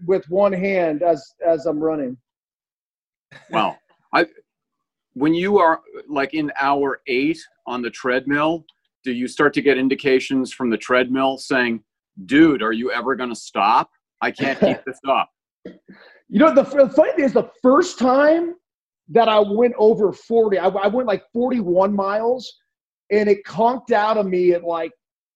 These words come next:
Speaker 1: I think it was right about mile forty. And so I was worried on this fifty, the fifty-two mile one, if it was gonna, if it was gonna, you know, bail out or not. And, you know, all us ultra runners, like, we, it's, you gotta have some form of documentation, otherwise it didn't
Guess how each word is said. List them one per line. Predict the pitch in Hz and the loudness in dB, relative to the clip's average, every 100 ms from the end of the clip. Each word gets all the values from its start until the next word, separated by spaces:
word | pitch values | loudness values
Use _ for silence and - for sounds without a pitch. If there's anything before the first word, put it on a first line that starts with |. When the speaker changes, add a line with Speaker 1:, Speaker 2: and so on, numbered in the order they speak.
| - | -8
Speaker 1:
I | 185 | -6
think | 190 339 | -4 -4
it | |
was | 147 | -4
right | 147 165 214 | -6 -2 -2
about | 190 196 180 | -2 -4 -2
mile | 170 180 160 | 0 0 -2
forty. | - 170 147 98 - _ _ _ | -4 -4 -4 -8 -14 _ _ _
And | - 185 | -4 0
so | 247 | 4
I | 220 | 4
was | 220 170 | 2 -2
worried | 180 285 302 240 | 0 2 2 0
on | 208 | -2
this | 180 - | -4 -10
fifty, | 247 233 226 165 - | -10 -10 -12 -12 -10
the | 190 | -8
fifty-two | 262 254 202 - 269 | -8 -8 -10 -6 -2
mile | 233 190 185 | 0 2 2
one, | 185 180 170 165 _ _ _ - | 2 0 -2 -10 _ _ _ -2
if | 202 208 | -2 -2
it | 202 | -6
was | 202 165 | -6 -4
gonna, | 202 196 175 160 - - | -2 0 0 -2 -10 -10
if | 185 | -8
it | 220 | -6
was | 226 202 | -6 -6
gonna, | 165 185 170 151 _ - | -4 -2 -2 -4 _ -8
you | 190 | -4
know, | 170 - | -4 -2
bail | 196 196 185 | 0 2 2
out | 185 185 | 0 -2
or | 170 | -2
not. | 160 175 180 | -4 -4 -6
And, | 175 151 _ _ _ _ - | -10 -16 _ _ _ _ -6
you | 240 | 2
know, | 262 | 4
all | 247 262 277 269 | 6 4 6 4
us | 233 - _ _ 214 | 2 -6 _ _ -4
ultra | 240 233 | -4 -4
runners, | 220 214 202 196 196 190 | -6 -4 -4 -2 -4 -4
like, | 190 185 | -10 -10
we, | 208 202 196 _ _ - | -10 -12 -12 _ _ -10
it's, | 220 165 - | -8 -10 -16
you | 196 | -6
gotta | 254 247 | -2 0
have | 214 190 | -2 -4
some | - 220 208 - | -4 -4 -4 -6
form | 208 208 | -4 -2
of | 175 | -4
documentation, | 139 180 185 196 185 165 180 185 202 | -2 -2 -2 -6 -10 -6 -4 -4 -4
otherwise | 180 175 175 170 | -4 -2 -2 -4
it | - | -8
didn't | 185 | -12